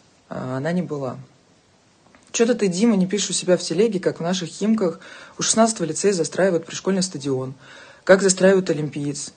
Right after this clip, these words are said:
и как в Красногорске обанкротили и сносят снежком.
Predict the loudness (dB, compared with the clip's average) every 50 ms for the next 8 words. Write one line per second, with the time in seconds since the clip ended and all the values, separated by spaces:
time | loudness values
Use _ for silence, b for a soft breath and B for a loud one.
0 | _ _ 0 0 0 0 2 -2 -4 -4 -2 -2 -2 0 2 0 0 0 0 -2
1 | 0 0 0 -4 -2 -2 -2 -2 -2 -2 -4 -2 -2 -2 -2 -4 -6 -6 -6 -8
2 | -10 -10 -8 -8 -10 -8 -8 -8 -10 -10 -10